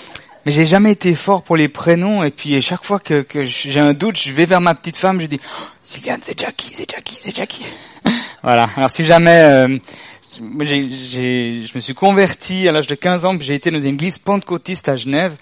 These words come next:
Puis ils appelaient tout le monde frère et sœur. « Salut frère, salut sœur. » Alors, ça m'aidait beaucoup, en fait, mais, euh, voilà, c'est plus de ce temps.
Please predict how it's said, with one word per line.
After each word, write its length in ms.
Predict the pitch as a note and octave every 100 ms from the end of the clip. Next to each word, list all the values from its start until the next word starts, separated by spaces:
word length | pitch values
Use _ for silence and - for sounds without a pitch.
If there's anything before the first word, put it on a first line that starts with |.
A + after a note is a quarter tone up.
| - - -
Puis 80 | E3
ils 100 | E3+
appelaient 220 | F3+ D#3+
tout 140 | -
le 60 | G3+
monde 200 | G#3 G3
frère 280 | - F#3 E3+
et 80 | F3+
sœur. « 360 | - D#3+ D3+
Salut 220 | - A#3
frère, 360 | A3 - F#3+ F#3
salut 300 | - G3+ G#3+
sœur. » 280 | - F#3 F#3
Alors, 120 | C#3+
ça 100 | -
m'aidait 220 | F#3+ F#3+
beaucoup, 380 | E3 A3+ - B3
en 80 | F#3
fait, 260 | - C#3 -
mais, 160 | C3+ C3+ - - - - - - - -
euh, 240 | B2+ B2+ A#2+
voilà, 200 | B2 A2+
c'est 180 | - C3
plus 180 | - D3
de 60 |
ce 140 | - C#3+
temps. 320 | C#3 C3+ C3